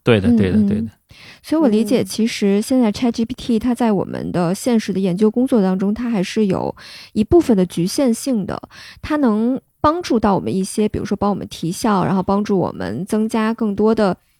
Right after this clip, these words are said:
Speaker 2: 从它的角度的一些 insight，但是在真正去使用的时候的话，还是要靠我们更加有丰富经验的研究员或者研究团队专家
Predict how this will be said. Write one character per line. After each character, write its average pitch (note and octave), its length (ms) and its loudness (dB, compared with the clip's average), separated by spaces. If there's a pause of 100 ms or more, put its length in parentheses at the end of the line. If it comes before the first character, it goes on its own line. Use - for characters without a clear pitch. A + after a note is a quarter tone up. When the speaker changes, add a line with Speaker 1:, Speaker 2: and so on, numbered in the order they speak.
Speaker 2:
从 - 160 -6
它 F4+ 200 0
的 G#4 80 2
角 - 120 2
度 F#3 80 4
的 F#3 80 6
一 F3 60 0
些 A3+ 160 0
insight， C#4 480 -2 (340)
但 C#4 160 4
是 C#4 80 -2
在 C4+ 140 4
真 C#4+ 220 -2
正 C#4 200 2
去 G#3 300 0
使 B2 300 -4
用 G3+ 340 0 (160)
的 B2+ 200 2
时 - 280 -4
候 F#3+ 220 0
的 D#3 120 2
话， G3 220 -2
还 - 160 -4
是 G3+ 140 -2
要 F#3+ 100 2
靠 F#3+ 240 -4
我 - 60 -2
们 - 160 -6
更 F#3+ 160 -2
加 F#3+ 100 -2
有 F#3+ 100 -2
丰 F#3+ 200 -8
富 - 100 -4
经 F#3+ 160 -6
验 G3+ 160 -2
的 F3+ 60 -6
研 - 180 -6
究 G3 220 2
员 G3+ 200 -4
或 F#3+ 120 -2
者 F3+ 60 -4
研 G#2 120 -6
究 F3+ 100 -2
团 G3 160 -4
队 E3+ 120 0
专 F#3+ 240 -2
家 G3+ 280 -4